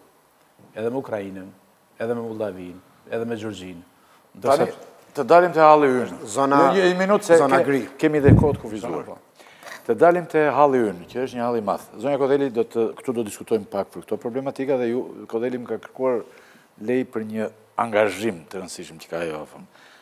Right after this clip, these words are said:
Speaker 2: Dhe do të jetë, nuk do të jetë deri në fund me ne. Dhe, m, pa, me një pas, e, largimit të zonjës Kodeli, do të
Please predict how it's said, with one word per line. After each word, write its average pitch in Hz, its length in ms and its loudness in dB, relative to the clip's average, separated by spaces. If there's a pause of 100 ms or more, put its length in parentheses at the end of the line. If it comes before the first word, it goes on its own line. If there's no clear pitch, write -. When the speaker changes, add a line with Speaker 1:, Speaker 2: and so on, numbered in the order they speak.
(200)
Speaker 2:
Dhe 110 160 2
do 127 160 0
të 147 140 2
jetë, 143 100 -2
nuk 147 160 0
do 147 80 8
të 139 80 2
jetë 123 80 -2
deri 123 160 2
në - 60 -10
fund 117 180 -2
me 98 80 4
ne. 82 140 0 (640)
Dhe, 113 140 6 (720)
m, 110 160 -16 (260)
pa, 139 160 4
me 131 180 -4
një 135 160 -2
pas, 120 300 0
e, 110 100 2 (480)
largimit 110 460 -2
të 113 80 -2
zonjës 123 240 -6
Kodeli, 135 340 2
do 123 140 -2
të - 100 -12